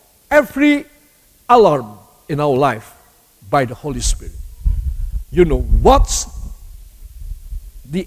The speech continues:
end? What's the result of such kind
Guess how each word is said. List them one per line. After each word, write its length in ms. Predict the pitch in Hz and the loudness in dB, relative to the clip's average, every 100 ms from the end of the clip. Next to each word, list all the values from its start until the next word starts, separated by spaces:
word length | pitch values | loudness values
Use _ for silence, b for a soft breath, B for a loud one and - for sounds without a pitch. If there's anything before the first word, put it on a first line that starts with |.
| - | -4
end? 300 | 196 120 107 87 98 | -6 -6 -10 -14 -2
What's 320 | 208 262 - | 0 0 -2
the 180 | 170 151 | -4 0
result 580 | 175 220 - 175 123 113 | 2 0 -2 -4 -4 -6
of 120 | 107 - _ - - | -10 -12 _ -20 -20
such 560 | - - 240 - - - | -12 -4 -4 -4 -10 -8
kind 380 | 214 180 123 | -6 -4 -6